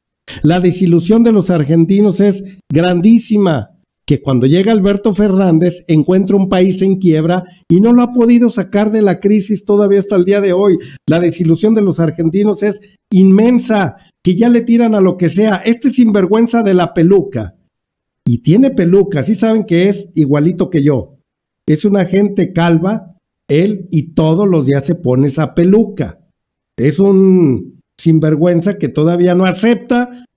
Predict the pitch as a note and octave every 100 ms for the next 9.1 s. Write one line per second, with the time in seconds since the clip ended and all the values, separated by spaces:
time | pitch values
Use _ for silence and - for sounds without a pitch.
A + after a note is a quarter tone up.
0 | - E3+ E3+ E3 D#3 D#3 D#3 G3+ G3+ A3+
1 | A#3+ B3 B3 B3 A#3+ A#3+ - _ - C#3+
2 | F3 F3 G3 A3+ F3+ F#3+ F#3+ F#3 F3 F3+
3 | F#3+ - _ C3+ C#3+ C#3 C#3 C3+ E3+ F3
4 | E3 D3+ C3+ C#3 B2 D#3+ D#3+ C#3+ B2 B2
5 | D3 C#3+ C3+ - A#2+ A#2 - A2 G#2 G#2
6 | D#3+ B2+ G2+ _ _ _ _ B3+ C#4+ C4+
7 | E3 C#3 - G#3+ A#3+ _ _ _ _ _
8 | _ - F#3+ F#3+ G#3+ F#3+ E3 F3+ A3+ -